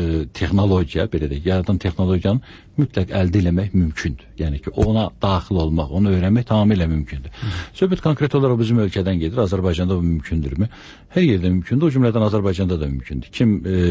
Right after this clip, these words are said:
Speaker 1: e-maildən, yəni ki, rabitə vasitələrindən im-, e, istifadə eləyirsə. Sadəcə olaraq <clears throat> bu məsələ, e, iki min birinci il on bir sentyabr hadisələrindən sonra daha çox, e, qabardı.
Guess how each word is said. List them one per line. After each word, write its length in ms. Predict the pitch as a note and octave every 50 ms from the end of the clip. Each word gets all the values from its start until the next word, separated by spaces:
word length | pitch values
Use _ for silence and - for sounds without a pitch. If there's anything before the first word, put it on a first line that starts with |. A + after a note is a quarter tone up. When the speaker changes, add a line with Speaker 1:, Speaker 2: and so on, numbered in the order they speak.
| E2+ E2 E2 D2+ - - E2+
Speaker 1:
e-maildən, 560 | E2+ F2 F2 E2 E2 D2+ D2+ D2+ D2 D2+ D#2+
yəni 240 | E2 E2 E2 D#2+ -
ki, 160 | - F2+ E2+
rabitə 400 | F2+ F2 F2+ F2+ E2+ E2+ - G2+ F2+ F2
vasitələrindən 580 | D#2+ - - E2+ E2+ E2+ D#2+ E2 G#2 A2 G2+ F#2
im-, 100 | E2+ E2 - -
e, 160 | F2+ E2+ E2 E2
istifadə 420 | D#2+ - - - - F2+ D#2+ D#2+ F2 D2+
eləyirsə. 340 | D2+ D2 C2+ - - - - - - - - - - - - -
Sadəcə 320 | - C3 C3 C#3+ D3 D#3+ D#3
olaraq 260 | D3+ D#3 E3 - - - _ - -
<clears throat> 1120 | D#3 D3+ D3 B2+ A2+ G2+ - - - - _ _ _ _ _ _ _ - - - A2+ A2
bu 100 | A#2 C3
məsələ, 460 | B2+ A#2 A2 - B2 A2+ A#2 B2+ B2+ B2+ - - - - - - _ -
e, 100 | G#2 G2+ G2+ G2+
iki 320 | F2+ - - - - G#2+ F#2+
min 260 | G2+ G#2 G2 F#2+ F#2+ F2
birinci 360 | F#2 F#2+ F#2 F2 - - G2+
il 80 | F#2+ F#2+
on 160 | F2+ F2+ F2
bir 80 | F2+
sentyabr 540 | - - F#2+ E2+ - G#2 F#2 E2+ D#2+ F2 D#2+ E2+
hadisələrindən 640 | E2+ - - G2 F2 F2 F2 E2 E2 F2+ F#2+ F#2+
sonra 300 | E2+ - G2+ G#2 A#2 A#2 A#2 A2+
daha 240 | A2+ G2 G#2+ A2+
çox, 340 | - - - - E2+ - - - - - _ -
e, 140 | E2+ D#2 C#2+ C#2+ C#2+ C2+ - -
qabardı. 360 | D#2 D#2 D2 C#2+ C#2+ C#2+ -